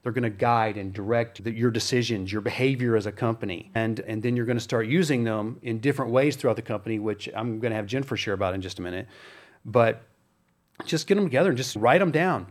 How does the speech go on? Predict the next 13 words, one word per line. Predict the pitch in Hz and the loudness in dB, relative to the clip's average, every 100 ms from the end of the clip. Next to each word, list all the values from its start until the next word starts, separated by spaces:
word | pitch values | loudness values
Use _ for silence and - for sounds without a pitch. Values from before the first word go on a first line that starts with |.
| - | -2
Throw | 135 170 220 | 6 8 8
them | 220 | 8
all | 196 196 | 8 6
down | 170 180 175 | 6 4 4
on | 170 | 4
a | 151 | 4
whiteboard | 127 143 143 151 147 | 4 4 4 4 4
or | |
a | 123 | 2
sheet | - 151 | -2 -4
of | |
paper | 156 143 143 147 151 - - - - | -2 -2 2 2 2 -4 -20 -20 -6
and | 131 135 127 | 0 2 0